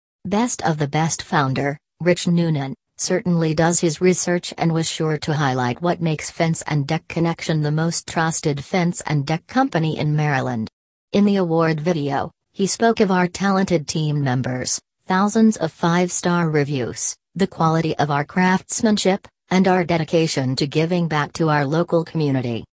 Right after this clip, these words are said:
If you'd like to learn more about our fencing and decking services and how we can help you transform your outdoor space,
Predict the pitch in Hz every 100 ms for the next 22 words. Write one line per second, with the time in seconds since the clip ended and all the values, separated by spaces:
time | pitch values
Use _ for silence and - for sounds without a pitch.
0 | _ _ _ _ _ - 185 208 202 208
1 | 262 - 151 160 170 170 170 151 165 135
2 | 139 139 151 151 - 180 175 - 175 180
3 | 160 147 180 180 160 147 - 143 143 151
4 | 151 147 - 156 147 156 151 139 156 143
5 | 175 165 202 180 151 139 139 - 170 151
6 | 160 170 170 165 160 - 170 147 - 160
7 | 131 120 -